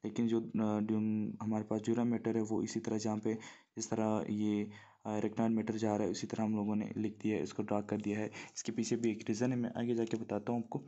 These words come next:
तो सबसे पहले ये देखते हैं कि ना ये हमारे पास, अ, dura mater, अ, pia mater और arachnoid matter के बीच में यहाँ पे जो स्पेस है, इसको, स्पेस को हम लोग क्या कहते हैं? इस स्पेस को कहते हैं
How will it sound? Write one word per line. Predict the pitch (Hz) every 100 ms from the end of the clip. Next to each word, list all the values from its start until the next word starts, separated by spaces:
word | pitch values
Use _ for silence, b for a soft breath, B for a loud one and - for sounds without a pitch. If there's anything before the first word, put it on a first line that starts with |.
| B B B -
तो | 110 113
सबसे | 127 131
पहले | 123 120 120 -
ये | 117 123
देखते | 113 - 120
हैं |
कि | 113
ना | 123 160 B B B 117
ये | 120
हमारे | 127 113 113
पास, | 113 113 123 B B B -
अ, | 107 107
dura | 110 110 127
mater, | 135 110 131
अ, | - 113 110
pia | 110 123 135 127
mater | 113 131 143
और | 113 113 117 -
arachnoid | 107 107 107 120 120 113
matter | 104 120
के | 117 110
बीच | 113 139 -
में | 110 120 123 B B 117
यहाँ | 110
पे | 110 117
जो | 113 113
स्पेस | - 127 131 113
है, | 117 120 B 113
इसको, | 113 117 113
स्पेस | - 120 120
को | 117
हम | 117
लोग | 110
क्या | 120 123
कहते | 123 113 117
हैं? | 123 139 143
इस | - -
स्पेस | - 113 110 -
को | 113 123 143 B B B _ -
कहते | 113 107 123
हैं | 120 110 135 - -